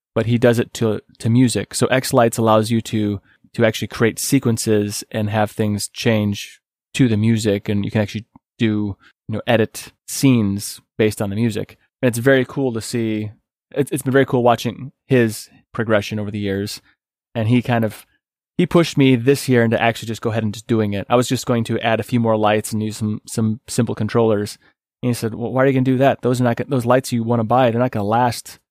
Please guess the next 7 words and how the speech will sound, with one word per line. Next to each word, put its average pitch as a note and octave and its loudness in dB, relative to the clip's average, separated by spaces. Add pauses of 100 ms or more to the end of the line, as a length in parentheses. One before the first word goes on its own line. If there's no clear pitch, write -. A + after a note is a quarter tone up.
(400)
'cause A2+ -2
you A#2+ -4
buy A#2+ 4
the, A2+ -2
these A#2 -8
pixel - -6
lights G2+ -6